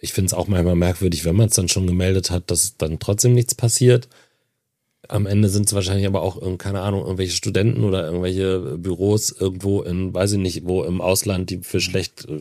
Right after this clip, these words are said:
Speaker 1: für schlechtes Geld das irgendwie machen müssen und sich da wirklich diesen ganzen zum Teil brutalen, zum Teil absurden Kram angucken müssen dann. Ja, irgendeiner muss es sich ja anschauen.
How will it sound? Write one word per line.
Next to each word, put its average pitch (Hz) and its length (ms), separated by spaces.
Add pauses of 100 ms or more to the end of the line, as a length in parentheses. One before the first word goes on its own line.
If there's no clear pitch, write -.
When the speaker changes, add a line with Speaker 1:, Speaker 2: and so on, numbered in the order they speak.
(220)
Speaker 1:
für - 160
schlechtes - 420
Geld 101 300
das 90 140
irgendwie 92 300
machen 98 360
müssen 101 340
und 80 160
sich - 120
da 78 180
wirklich 85 220
diesen 85 260
ganzen 82 540 (840)
zum 92 220
Teil 85 200
brutalen, 92 600
zum 95 160
Teil 90 160
absurden 92 480 (180)
Kram 90 320
angucken 95 800
müssen 92 420
dann. 78 160
Ja, 92 80
irgendeiner 90 320
muss 87 140
es 90 80
sich 87 120
ja 92 80
anschauen. 92 420